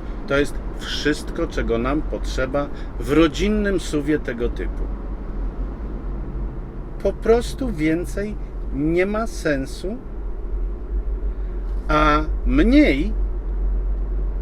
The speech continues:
niby moc jest ta sama,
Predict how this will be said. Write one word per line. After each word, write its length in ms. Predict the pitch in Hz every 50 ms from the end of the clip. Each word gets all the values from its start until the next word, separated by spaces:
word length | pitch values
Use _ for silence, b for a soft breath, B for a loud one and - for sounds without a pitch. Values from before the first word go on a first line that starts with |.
| - - - - - - - - - - - - - - - - - - - - - B B B B B B
niby 280 | 175 202 220 202 233 220
moc 280 | 220 233 226 - -
jest 200 | 233 214 - -
ta 120 | - 185 -
sama, 480 | - - 190 190 185 139 101 95 90